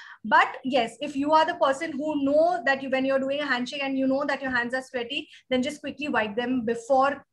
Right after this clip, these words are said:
um, you know, uh, going on for the handshake. With the other person, you can't do much. You just have to accept it and, uh, probably wipe your hands later after that.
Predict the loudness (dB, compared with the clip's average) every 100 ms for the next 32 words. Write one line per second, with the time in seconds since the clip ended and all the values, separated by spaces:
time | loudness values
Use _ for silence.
0 | _ _ -6 -2 -2 -4 -6 -2 -2 -2
1 | -6 -10 -4 -2 -2 -4 -4 -6 -6 -6
2 | -6 -10 -14 -16 _ _ _ _ _ _
3 | _ _ _ _ -6 -4 0 2 2 2
4 | 2 2 -2 2 2 0 -4 -8 -10 -14
5 | -16 _ _ _ -8 -4 -2 -2 0 -2
6 | -2 -4 -10 -14 -4 -4 -4 -6 -10 -14
7 | _ _ -20 -8 -4 -2 -2 -2 -2 -4
8 | -2 -2 0 -2 -4 -6 -4 -4 -4 -8
9 | -12 -10 -10 -10 -12 -14 -14